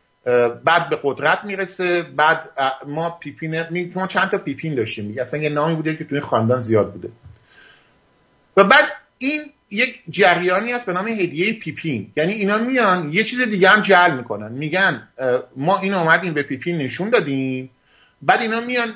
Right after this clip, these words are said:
اه، یه تجارت هم با پیپین می‌کنن، می‌گن ما حکومت تو رو، اه، مشروعیت مذهبی بهش می‌دیم، تو عوضش بیا این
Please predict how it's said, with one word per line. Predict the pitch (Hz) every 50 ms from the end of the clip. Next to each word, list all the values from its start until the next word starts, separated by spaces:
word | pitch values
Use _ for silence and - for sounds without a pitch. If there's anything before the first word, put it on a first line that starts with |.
| - -
اه، | 156 151 156
یه | 165 196 214
تجارت | 208 - 208 175 160 170 156 170 185 190 -
هم | 208 208
با | 202 170
پیپین | 170 160 143 - 175 170
می‌کنن، | 165 147 - 127 120 120 123
می‌گن | 135 147 165 180
ما | 180 170 160 175 185 170 147
حکومت | 143 143 - - 139 139 147 160 - 185
تو | 175 - 185 170
رو، | 156 135 107 87 82 - _ _ _ _ _ _ _ _ _ -
اه، | 120 120 113 110 110 110 - -
مشروعیت | 127 139 147 147 143 - - 143 151 143 139 151 160 160 - 190 190 190 - - _ _ _ _ _ _ _ _ _ _ _ _ -
مذهبی | 135 147 147 143 147 139 - 143 135 156 208
بهش | 226 220 - 170
می‌دیم، | 160 135 123 131 127 123 117 113 113 - _ _ _ _ _ _ _ -
تو | - 214
عوضش | 226 214 185 165 170 175 190 202 214 - - -
بیا | - 214 208 185 147 117 - - - _ _ _
این | - 214 226 208 175 131 104 -